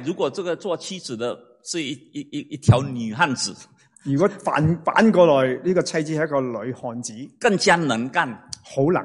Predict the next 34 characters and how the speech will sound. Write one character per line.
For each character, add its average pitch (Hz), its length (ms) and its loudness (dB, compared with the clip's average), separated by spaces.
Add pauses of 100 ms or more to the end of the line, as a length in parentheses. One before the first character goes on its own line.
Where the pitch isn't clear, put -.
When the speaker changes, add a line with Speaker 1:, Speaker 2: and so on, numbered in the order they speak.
Speaker 2:
幹。 110 260 -8 (320)
Speaker 1:
那 156 180 -4
是 - 160 -8
不 170 120 -10
是， 160 300 -4 (680)
呃， 101 220 -4
丈 165 260 -2
夫 139 180 -10
就 151 120 -8
不 - 120 -16
需 - 160 -6
要 117 200 2
敬 127 220 -6
重 123 160 -10
他 117 120 -4
的 104 100 -6
妻 - 160 -14
子 107 160 -14
了 87 100 -16
嗎？ 110 140 -16 (160)
Speaker 2:
咁 147 180 0
樣 160 220 2
丈 127 200 -2
夫 151 100 -2
係 127 140 -4
咪 113 100 -8
咁 117 220 -10
就 127 100 -4
唔 98 120 -12
使 117 160 -8
尊 135 160 -2
重 113 120 -4
佢 117 140 -4
呢？ 156 120 -4